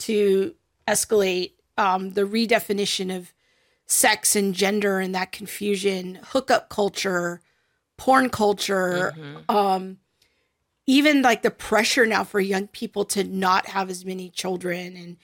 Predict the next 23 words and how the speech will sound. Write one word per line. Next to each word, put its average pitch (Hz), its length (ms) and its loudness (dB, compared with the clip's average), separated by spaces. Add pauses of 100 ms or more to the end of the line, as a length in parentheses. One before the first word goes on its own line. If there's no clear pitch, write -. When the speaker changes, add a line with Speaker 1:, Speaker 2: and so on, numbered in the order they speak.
(340)
Speaker 1:
the 190 100 2
whole 208 460 6 (100)
control, 202 960 0
um, 190 380 -2
of 196 160 -2
even 214 260 -2
some 190 320 -2
world 214 460 4 (400)
government 240 400 2
entities 190 560 -2
to - 160 -2
control 202 500 2
how 202 220 0
many 190 260 -6
children 196 380 -2
you 185 140 -12
have. 185 280 -2 (420)
All 311 240 8
of 294 200 4
these 262 240 4
go 240 320 8
right 214 600 4
to 196 720 4